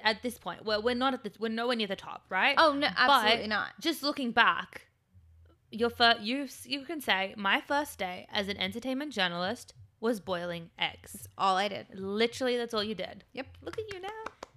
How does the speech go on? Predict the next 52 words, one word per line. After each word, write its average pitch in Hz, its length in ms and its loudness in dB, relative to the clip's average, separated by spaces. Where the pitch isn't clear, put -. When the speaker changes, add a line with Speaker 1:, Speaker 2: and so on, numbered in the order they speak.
Speaker 2:
And 320 120 0
it's 330 100 0
crazy. - 240 4
It's 339 160 4
exactly. 381 400 2
Speaker 1:
<laughs> - 0 -
Speaker 2:
Thank 523 300 -2
you 466 40 2
so 508 140 -2
much. 571 220 2
No, 415 80 0
it 508 340 4
is. 392 60 -2
It's - 100 -8
really 403 220 0
crazy 440 340 0
because 370 220 -4
now 339 120 2
I 359 120 4
look 359 180 -8
back 349 240 2
on 381 120 2
that 311 200 2
day 302 60 2
Speaker 1:
And 285 100 6
it - 40 4
Speaker 2:
and 285 60 0
Speaker 1:
was 285 120 4
Speaker 2:
I'm 285 40 0
Speaker 1:
so 381 60 4
Speaker 2:
like, 403 160 4
Speaker 1:
cl-, 349 140 0
it 349 60 0
was 349 200 0
not 381 200 0
that 359 200 0
far 440 260 4
away. 247 240 0
It 226 80 -2
wasn't 339 260 0
Speaker 2:
No. - 40 -2
Speaker 1:
that 370 180 4
long 453 280 2
ago, 247 120 -2
Speaker 2:
I 233 100 6
Speaker 1:
and - 100 2
you 349 80 0
can 349 100 0
Speaker 2:
mean, 339 100 -4
Speaker 1:
still 349 200 0
look 339 160 -6
back. - 260 2